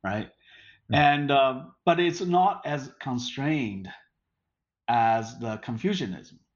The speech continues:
Speaker 1: So that, so in other words, uh, Taoist idea of self seems to me like, uh, there's a reality to self,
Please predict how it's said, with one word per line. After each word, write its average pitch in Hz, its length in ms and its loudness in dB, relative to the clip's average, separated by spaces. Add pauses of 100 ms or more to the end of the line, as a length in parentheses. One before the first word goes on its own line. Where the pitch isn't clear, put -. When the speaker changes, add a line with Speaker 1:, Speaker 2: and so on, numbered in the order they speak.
(340)
Speaker 1:
So 139 140 -2
that, 151 220 0 (280)
so 175 120 0
in 175 160 4
other 226 180 2
words, 160 340 2 (1600)
uh, 131 360 2 (680)
Taoist 175 580 2
idea 135 380 -4
of 127 120 -8
self 147 440 -2
seems 196 360 -8
to 214 80 -8
me 190 260 0
like, 156 320 0 (840)
uh, 123 360 2
there's 143 260 0
a 139 80 0
reality 131 640 0
to 123 140 -10
self, 127 380 -4